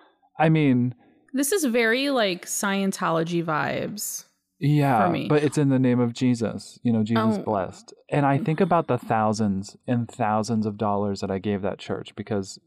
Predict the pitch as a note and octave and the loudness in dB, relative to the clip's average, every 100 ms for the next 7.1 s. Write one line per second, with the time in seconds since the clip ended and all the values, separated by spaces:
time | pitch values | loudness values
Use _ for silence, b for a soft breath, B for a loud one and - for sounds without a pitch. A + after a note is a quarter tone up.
0 | - A#2+ A2+ G2 A#2 C#3+ F#2+ F#2 A#2+ - | -8 -2 0 2 2 2 0 -2 -6 -12
1 | _ _ _ _ A2+ - A#2+ - C3 A#2 | _ _ _ _ -2 -2 -2 0 0 0
2 | G2 F#2+ F#2+ F#2+ G2+ G#2+ G2 G2 G#2 B2+ | 0 0 0 0 0 -2 -4 -4 -6 -12
3 | _ A#2 A2+ A2 A2+ A2 G#2+ - G2+ F#2+ | _ -6 -2 0 0 0 -2 -2 -2 0
4 | A2 G#2+ G#2+ G#2+ - C3 G#2+ E2+ A2+ - | -2 -4 -4 -6 -2 -4 -4 -8 -12 -8
5 | - B2+ B2 C3 A2 A#2 B2+ A#2 A#2 F#2+ | -4 -2 -2 -2 -2 -2 -2 -2 -2 -4
6 | - - A2+ A2 G#2 - A#2 A#2 G2+ A2 | -8 -10 -6 -2 -4 -2 -4 -4 -6 -8